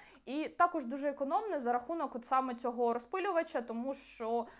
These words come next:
буквально один-два пшики і у вас вже все обличчя зволожене, протонізоване і можете наносити крем. І не треба чекати дуже довго, поки все це всочиться, воно моментально в вашу шкіру так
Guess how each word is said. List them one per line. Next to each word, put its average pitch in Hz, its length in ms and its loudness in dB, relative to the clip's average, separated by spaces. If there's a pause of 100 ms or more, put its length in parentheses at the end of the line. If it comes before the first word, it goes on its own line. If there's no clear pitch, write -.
(140)
буквально 240 880 4
один-два 240 640 4
пшики 415 480 0
і 269 160 -2
у 269 40 -2
вас 269 220 2
вже 233 140 -2
все 262 280 0
обличчя 254 500 -2
зволожене, 247 600 0
протонізоване 254 1000 0
і 220 40 -8
можете 233 560 -2
наносити 226 760 -4 (220)
крем. 202 320 -2 (120)
І 269 60 -2
не 370 100 4
треба 320 280 0
чекати 349 400 2
дуже 302 220 -2
довго, 285 380 0
поки 247 260 -2
все 240 240 0
це 233 240 -2
всочиться, 233 1000 2
воно 220 500 -2
моментально 240 840 2
в 208 100 -8
вашу 226 280 -2
шкіру 240 400 -4
так 220 160 -2